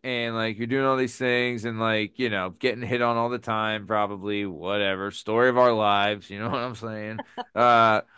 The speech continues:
Speaker 1: but, okay, so then pandemic happens,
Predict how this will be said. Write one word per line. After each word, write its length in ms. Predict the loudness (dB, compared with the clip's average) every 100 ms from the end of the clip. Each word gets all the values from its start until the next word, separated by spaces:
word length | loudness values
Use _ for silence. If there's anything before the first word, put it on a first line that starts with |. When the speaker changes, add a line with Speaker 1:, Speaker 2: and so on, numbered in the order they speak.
| -20 _
Speaker 1:
but, 360 | 4 6 6 4
okay, 440 | 2 2 -2 -6 _ _
so 180 | 2 4
then 520 | 6 4 4 2 -4 _ _ -6
pandemic 580 | -4 0 2 2 2
happens, 640 | 4 4 2 0 -4 -8 -16